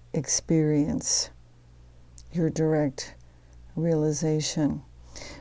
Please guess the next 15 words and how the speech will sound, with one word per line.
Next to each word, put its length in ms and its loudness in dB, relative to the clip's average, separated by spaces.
But 140 6
there's 240 6
a 60 6
difference 600 8
between 600 2
experience 1500 4
and 340 2
realization. 1120 2
Realization 920 4
is 280 0
permanent. 920 0
Experiences 1300 2
come 540 0
and 200 -2
go. 480 -2